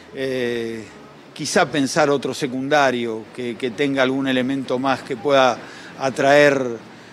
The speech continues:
a, a algunos chicos y chicas que, que este secundario no los invita, un secundario con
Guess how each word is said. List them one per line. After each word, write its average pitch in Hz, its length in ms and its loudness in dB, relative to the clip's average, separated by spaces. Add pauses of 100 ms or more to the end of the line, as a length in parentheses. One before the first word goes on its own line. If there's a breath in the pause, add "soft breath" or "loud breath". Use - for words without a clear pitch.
(160 loud breath)
a, 135 760 0
a 131 60 -4
algunos 147 440 -2
chicos 147 400 -4
y 139 80 -4
chicas 131 400 -2
que, 127 380 -6
que 131 140 -2
este 127 180 -4
secundario 131 580 2
no 131 140 0
los 123 200 -4
invita, 131 520 -2
un 123 160 -2
secundario 131 580 0
con 117 300 -4